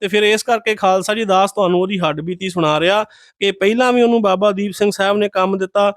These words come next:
ਬਾਬਾ ਨੋਹ ਸਿੰਘ ਸਾਹਿਬ ਦੀ ਮਿਹਰ ਹੋਈ, ਬਾਅਦ ਵਿੱਚ ਉਹਦੇ ਫਸੇ ਹੋਏ ਪੈਸੇ ਸੀ, ਉਹ ਵੀ, ਖਾਲਸਾ ਜੀ, ਬਾਬਾ ਦੀਪ ਸਿੰਘ ਸਾਹਿਬ, ਬਾਬਾ ਨੋਹ ਸਿੰਘ ਸਾਹਿਬ ਦੀ ਮਿਹਰ ਕਿਰਪਾ ਸਦਕਾ, ਜਿਹੜੇ ਆ, ਉਹਨੂੰ ਪ੍ਰਾਪਤ ਹੋਏ।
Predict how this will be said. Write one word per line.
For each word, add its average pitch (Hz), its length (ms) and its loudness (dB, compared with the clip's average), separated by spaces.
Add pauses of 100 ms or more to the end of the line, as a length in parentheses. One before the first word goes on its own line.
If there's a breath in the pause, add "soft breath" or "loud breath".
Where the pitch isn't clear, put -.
(320 soft breath)
ਬਾਬਾ 190 260 2
ਨੋਹ 202 180 4
ਸਿੰਘ 202 200 0
ਸਾਹਿਬ 196 260 0
ਦੀ 202 100 -2
ਮਿਹਰ 208 260 4
ਹੋਈ, 202 280 0 (320)
ਬਾਅਦ 214 200 2
ਵਿੱਚ 233 160 -2
ਉਹਦੇ 220 200 -2
ਫਸੇ 208 280 -2
ਹੋਏ 214 200 0
ਪੈਸੇ 196 360 -2
ਸੀ, 190 100 -6
ਉਹ 208 120 2
ਵੀ, 226 100 -6
ਖਾਲਸਾ 175 380 -2
ਜੀ, 196 100 -6
ਬਾਬਾ 180 320 0
ਦੀਪ 175 180 -4
ਸਿੰਘ 170 240 -2
ਸਾਹਿਬ, 202 340 0 (360 soft breath)
ਬਾਬਾ 196 280 2
ਨੋਹ 202 180 2
ਸਿੰਘ 196 200 -4
ਸਾਹਿਬ 180 280 -2
ਦੀ 185 80 -2
ਮਿਹਰ 180 280 0
ਕਿਰਪਾ 170 340 -4
ਸਦਕਾ, 156 340 -6
ਜਿਹੜੇ 165 260 -2
ਆ, 180 120 0 (340 soft breath)
ਉਹਨੂੰ 185 240 2
ਪ੍ਰਾਪਤ 151 380 -2
ਹੋਏ। 135 240 -10